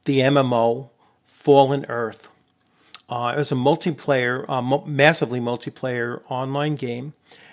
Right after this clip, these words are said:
uh, post-apocalyptic setting. And, uh, many of us, uh, there, there were many active communities on the server. And, uh,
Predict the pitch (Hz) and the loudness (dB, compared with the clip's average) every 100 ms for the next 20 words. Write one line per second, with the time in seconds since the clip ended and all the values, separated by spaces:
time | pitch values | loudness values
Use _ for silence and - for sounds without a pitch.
0 | _ 131 123 - - 147 - 135 143 127 | _ -8 -6 -6 0 0 0 -4 -2 -2
1 | - 135 - - - - 113 113 127 - | -6 -10 -10 -16 -14 -10 -8 -8 -14 -18
2 | _ - - _ _ 151 135 127 123 127 | _ -20 -20 _ _ -4 -2 0 -2 -4
3 | 120 120 120 117 110 - _ _ _ _ | -6 -4 -2 -2 -6 -14 _ _ _ _
4 | 143 127 127 147 180 131 117 113 131 - | -8 0 2 2 2 0 0 -2 -4 -6
5 | 127 117 120 151 139 135 127 127 120 - | -4 -2 -4 -4 -4 -4 -8 -6 -6 -8
6 | 151 156 180 190 - 127 123 - 131 - | -6 -2 -2 -2 -2 0 0 -4 -6 -8
7 | 143 127 127 120 123 113 - 127 127 131 | -8 -6 -6 -8 -12 -12 -12 -10 -8 -10
8 | 123 - 139 120 117 117 156 - _ _ | -10 -8 -6 -6 -6 -10 -12 -18 _ _
9 | - _ _ 139 135 127 117 127 117 113 | -20 _ _ -4 0 0 -2 -4 -2 0
10 | 113 | -2